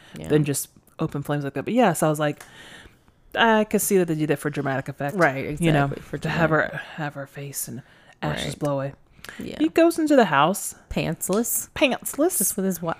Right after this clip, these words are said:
Speaker 1: tidy
Speaker 2: Tidy
Speaker 1: whities.
Speaker 2: whities and tiger
Speaker 1: <laughs>
Speaker 2: shirt, which I thought was very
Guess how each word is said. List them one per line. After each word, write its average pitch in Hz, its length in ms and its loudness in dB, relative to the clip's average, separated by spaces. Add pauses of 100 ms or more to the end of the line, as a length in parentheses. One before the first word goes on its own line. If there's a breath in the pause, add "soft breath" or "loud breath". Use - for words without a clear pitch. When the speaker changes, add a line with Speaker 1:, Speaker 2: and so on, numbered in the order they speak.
Speaker 1:
tidy 180 260 0
Speaker 2:
Tidy 226 180 8
Speaker 1:
whities. 233 260 10
Speaker 2:
whities 226 220 4
and 220 160 4
tiger 185 320 6
Speaker 1:
<laughs> - 20 0
Speaker 2:
shirt, 214 360 4 (440 loud breath)
which 190 200 0
I - 20 0
thought 180 260 6
was 151 160 -2
very 165 540 6